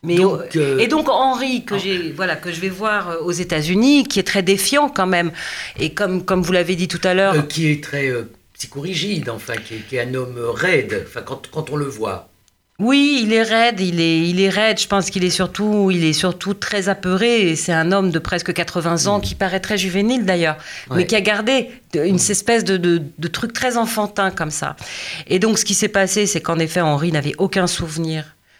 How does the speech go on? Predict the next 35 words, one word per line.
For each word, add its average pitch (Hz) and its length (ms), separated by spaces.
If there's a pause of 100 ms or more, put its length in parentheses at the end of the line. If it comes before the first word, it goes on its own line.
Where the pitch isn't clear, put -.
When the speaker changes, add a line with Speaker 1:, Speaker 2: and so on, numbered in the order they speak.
(280)
Speaker 1:
de 131 280
cette 139 340
époque 202 480
où 156 80
il 143 60
avait 143 160
vécu 143 360
Speaker 2:
Mm. 147 40 (160)
Speaker 1:
au 196 80
deux 185 120
cent 180 140
neuf 170 160
rue 170 100
Saint-Maur 156 500
avec 196 240
ses - 100
parents 160 340
et 196 120
avec 180 180
son 147 160
frère, 220 440 (420)
qui - 120
tous - 320
avaient 156 200
été 151 160
déportés. 143 680 (480)
C'est - 160
un 165 80
enfant 160 280
qui 180 120
ensuite 147 320
donc 143 220
a 131 40
été 127 180
caché 147 440